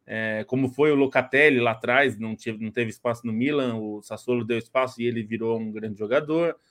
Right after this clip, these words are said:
Então é um pouco essa, essa política do Sassuolo, né?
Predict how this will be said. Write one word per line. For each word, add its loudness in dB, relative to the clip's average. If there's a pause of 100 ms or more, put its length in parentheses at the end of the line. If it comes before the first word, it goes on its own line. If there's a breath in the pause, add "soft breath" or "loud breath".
(300)
Então -2
é 0
um -4
pouco -2
essa, 2
essa -2
política -2
do -2
Sassuolo, 2
né? -4